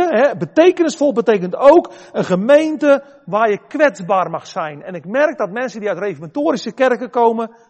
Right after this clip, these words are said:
dat heel moeilijk vinden. En ik sluit mezelf daarbij in.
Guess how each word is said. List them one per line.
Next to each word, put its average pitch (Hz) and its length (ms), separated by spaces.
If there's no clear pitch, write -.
dat 170 200
heel 208 480
moeilijk 196 440
vinden. 156 300
En 156 60
ik 147 80
sluit 190 260
mezelf 165 380
daarbij 175 260
in. 135 280